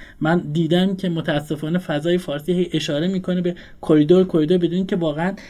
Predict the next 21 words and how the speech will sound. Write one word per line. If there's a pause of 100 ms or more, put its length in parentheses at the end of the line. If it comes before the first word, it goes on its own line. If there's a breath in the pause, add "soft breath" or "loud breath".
(120)
فهمش
رو
داشته
باشه. (100)
کریدور (500 soft breath)
به
یک
راه
ویژه
اطلاق
می‌شه (380 soft breath)
که
زمانی
که
نقطه
A (140)
به (100)
B
رو
وصل
می‌کنه،